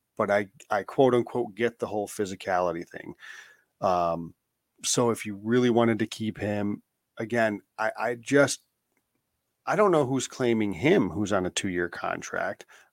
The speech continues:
And I don't know, and perhaps, and listen, this is where I,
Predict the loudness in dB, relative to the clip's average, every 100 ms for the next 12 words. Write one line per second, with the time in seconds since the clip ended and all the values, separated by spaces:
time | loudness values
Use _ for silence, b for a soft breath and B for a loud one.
0 | _ -6 -2 -2 0 4 4 6 4 4
1 | 2 0 -2 -4 -6 -2 2 4 4 2
2 | 2 6 6 4 -6 b b b _ -6
3 | -4 -2 0 2 2 0 -2